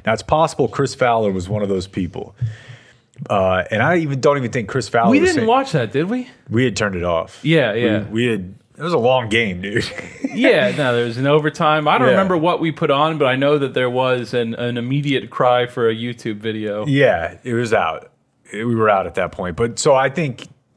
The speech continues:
Speaker 1: I don't think anybody was actually mad about that. And I
Speaker 2: Dude,
Speaker 1: don't
Speaker 2: that night, I mean, like, I, this is not a refutation of the point you're making 'cause this is just some people on Twitter, and I think that they're podcast listeners, so shout out. Like, I don't, I'm not saying this to, like, 'cause I hate the, everything that they're about,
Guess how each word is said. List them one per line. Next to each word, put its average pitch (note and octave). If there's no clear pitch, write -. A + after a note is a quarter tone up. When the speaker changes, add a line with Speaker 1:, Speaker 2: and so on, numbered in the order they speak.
Speaker 1:
I C3
don't E3+
think C#3+
anybody A2+
was F#2+
actually G2+
mad G2
about F2
that. E2+
And A#2+
I -
Speaker 2:
Dude, C4
Speaker 1:
don't A3
Speaker 2:
that D4+
night, B3
I G#3
mean, A3
like, F3+
I, F3+
this G#3
is E3+
not E3+
a -
refutation D#3
of C3+
the B2
point C3+
you're C#3+
making D3+
'cause C3
this A#2
is A2+
just B2+
some A#2+
people A#2
on A2+
Twitter, C3+
and B2
I B2+
think G#3+
that D#3
they're B2+
podcast C#3+
listeners, A2+
so G#2+
shout A#2
out. A#2
Like, C3+
I D3
don't, D3
I'm C3
not B2
saying A#2+
this G#2+
to, G#2+
like, G#2
'cause A2
I G2+
hate A2
the, -
everything A2
that G#2
they're A2
about, A#2